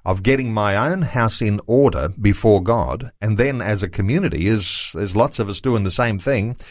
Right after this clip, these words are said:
we've got a recovery in the community, haven't we?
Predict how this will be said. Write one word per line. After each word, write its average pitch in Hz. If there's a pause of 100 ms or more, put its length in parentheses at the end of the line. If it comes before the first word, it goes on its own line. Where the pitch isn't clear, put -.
(280)
we've 143
got 120
a 110
recovery 107
in 85
the 82
community, 73
haven't 82
we? 190